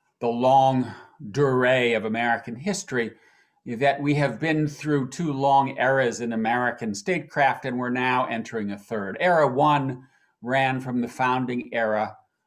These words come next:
until Pearl Harbor. And I see this as the era of isolationism. If isolationism means tending our own garden, expanding in sometimes ruthless fashion across North America, being avid international traders,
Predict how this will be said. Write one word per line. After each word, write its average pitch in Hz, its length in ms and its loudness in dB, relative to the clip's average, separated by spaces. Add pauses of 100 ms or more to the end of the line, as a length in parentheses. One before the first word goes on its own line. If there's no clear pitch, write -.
(180)
until 120 360 -4
Pearl 117 360 -2
Harbor. 110 560 -2 (960)
And 185 160 -2
I 190 100 2
see 247 260 -6
this 226 280 0
as 156 140 -8
the 151 220 -2
era 151 340 4
of 135 280 2
isolationism. 131 1080 -2
If 101 100 -12
isolationism 127 1120 -4 (320)
means 127 680 -2
tending 147 580 -2
our 123 340 -2
own 113 300 -4
garden, 143 600 0 (120)
expanding 139 1120 -2 (300)
in 127 240 -4
sometimes 127 680 -2
ruthless 131 500 -4
fashion 151 640 0
across 123 500 -2
North 110 280 -8
America, 151 680 0
being 123 300 -4
avid 135 340 0
international 117 680 -6
traders, 147 680 -2